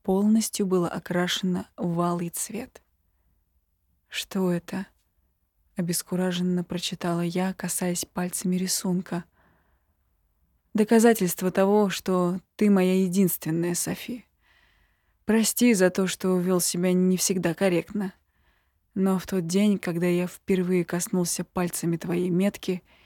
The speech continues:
этот символ появился как доказательство того, что девушка, предназначенная мне судьбой, нашлась. Я не мог поступить иначе, чем попытаться надавить, запугать,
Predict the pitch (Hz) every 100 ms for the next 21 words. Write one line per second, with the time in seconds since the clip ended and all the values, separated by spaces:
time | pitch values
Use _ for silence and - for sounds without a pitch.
0 | _ _ _ - 185 180 175 - 196 190
1 | 175 165 - 185 180 185 - 175 - 175
2 | 175 165 180 180 180 - 170 - 190 180
3 | 175 190 185 - - - - - 196 180
4 | 214 185 - - 170 185 175 185 185 190
5 | 185 180 170 170 180 180 - 170 170 180
6 | 180 - _ _ _ - 180 165 - 107
7 | - - - _ _ _ _ _ _ _
8 | _ - 190 190 190 202 202 175 - 165
9 | - - 170 175 180 196 185 170 170 _
10 | _ _ - 185 170 - - 185 196 180
11 | - 180 175 175 185 180 180 175 185 156
12 | 160 180 180 170 185 185 -